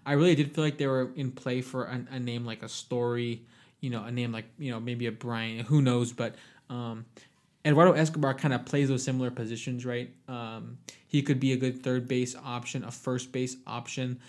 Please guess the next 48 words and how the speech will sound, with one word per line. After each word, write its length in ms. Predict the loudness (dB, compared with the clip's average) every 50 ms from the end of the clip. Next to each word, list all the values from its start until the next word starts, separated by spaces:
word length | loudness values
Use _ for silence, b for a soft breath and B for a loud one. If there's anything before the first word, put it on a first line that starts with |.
| B B B
depending 420 | -12 -10 -4 -2 -2 0 0 0
on 80 | -2 -2
the 80 | -4 -4
day, 360 | -4 -4 -4 -2 -2 -2 -4
depending 460 | -6 -8 -8 -8 -6 -6 -6 -6 -6
on 120 | -6 -6 -6
the, 220 | -6 -6 -6 -6 -6
uh, 140 | -6 -8 -10 b b b b b b
you 120 | -4 -4 -2
know, 120 | -4 -4
the 100 | -6 -8
pitcher, 640 | -10 -4 -4 -4 -4 0 0 2 2 2 2 0 -4 -8 -8
um, 280 | -8 -6 -6 -6 -6 -8
depending 260 | -8 -6 -4 -4 -4
on 80 | -2 -2
how 80 | -4 -4
they 80 | -4
wanna 220 | -4 -4 -6 -6 -6
organize 320 | -6 -4 -4 -4 -4 -4
the 40 | -6
lineup. 180 | -6 -6 -8 -10 B B B B B
Counsell 560 | -4 -2 -2 -2 0 0 2 2 0 0 -4 -8
is 160 | -8 -6 -4 -4
a, 120 | -6 -4 -6
a 100 | -6 -6
great 240 | -4 -2 -4 -2 -4
manager, 460 | -4 -6 -6 -6 -6 -6 -6 -6 -8
so 160 | -6 -8 -10
he'll 240 | -8 -4 -4 -4 -4
find 380 | -4 -6 -6 -6 -4 -6 -4 -2
good 200 | 0 0 0 0
ways 240 | -2 -4 -4 -4 -6
to, 140 | -8 -8 -6
you 80 | -6
know, 200 | -6 -6 -8 -10 B B B B B B B B _ -20 -20 -20 -20 -6 _
uh, 60 | -4 -4 -2 0
construct 360 | 2 2 2 4 2 2 2 2
those 180 | 0 -2 0 -2
daily 180 | -2 -2 -2
lineups. 380 | -2 -2 -4 -4 -6 -6 -8 -8
And 220 | -8 -8 -8 -8 -10 B B B B 6
being 160 | 6 6 6
a 80 | 4
switch 320 | 2 2 2 2 2 2 2
hitter, 320 | 0 0 2 2 2 0
a 60 | 0 0
versatile 520 | -2 -4 -4 -4 -6 -4 -2 -2 -2 -2
player, 460 | -2 -4 -4 -2 -2 0 -2 -2 -4